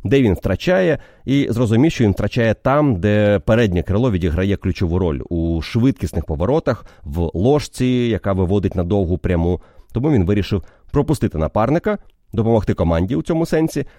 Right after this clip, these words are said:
ну і далі вже доїжджати гонку в тому темпі, який він може підтримувати. Джордж наприкінці, звісно, отримав шанс на боротьбу, і це нам говорить про те, що Мерседес у цьому гран-прі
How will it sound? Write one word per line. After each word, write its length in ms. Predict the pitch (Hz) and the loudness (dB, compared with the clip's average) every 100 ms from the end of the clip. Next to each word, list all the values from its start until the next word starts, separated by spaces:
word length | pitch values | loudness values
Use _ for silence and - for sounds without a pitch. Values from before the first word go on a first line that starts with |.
| - | -2
ну 120 | 175 | 2
і 40 | 110 | 4
далі 200 | 123 120 | 4 2
вже 180 | 101 | 2
доїжджати 500 | 98 101 92 87 90 | 2 2 2 0 -2
гонку 420 | 82 131 156 117 92 | -2 0 -2 -2 -4
в 80 | |
тому 240 | - 101 85 | -2 -2 2
темпі, 280 | 120 117 90 | 0 2 0
який 220 | - 104 | 2 2
він 140 | 98 | 4
може 360 | 87 92 85 90 - - | 4 2 0 -4 -6 -16
підтримувати. 680 | - 95 - 92 76 - - - _ _ _ - | -8 -6 -2 -2 -2 -6 -16 -20 _ _ _ -8
Джордж 440 | 101 208 - - - _ - | 0 0 0 -8 -20 _ 0
наприкінці, 580 | 120 - 117 117 185 | 2 2 0 0 0
звісно, 360 | 92 113 - 131 - - | 0 -2 0 -2 -2 -4
отримав 400 | 120 127 107 82 | -2 0 0 2
шанс 280 | 101 85 - | 0 0 0
на 100 | 90 | 0
боротьбу, 500 | 95 98 95 220 - - - - | 0 0 0 -2 -2 -12 -14 -4
і 360 | 156 156 151 127 | 0 2 2 2
це 160 | 220 | 2
нам 140 | 220 139 | 4 6
говорить 400 | 151 143 85 - | 6 4 2 -2
про 140 | - | -4
те, 160 | 151 208 | -2 -2
що 260 | - 123 | 0 2
Мерседес 760 | 139 143 139 147 127 190 226 - | 6 4 4 0 0 0 -2 -6
у 80 | 120 | -4
цьому 240 | 139 113 | 0 0
гран-прі 580 | 98 110 113 165 165 147 | 2 0 0 -2 -2 -4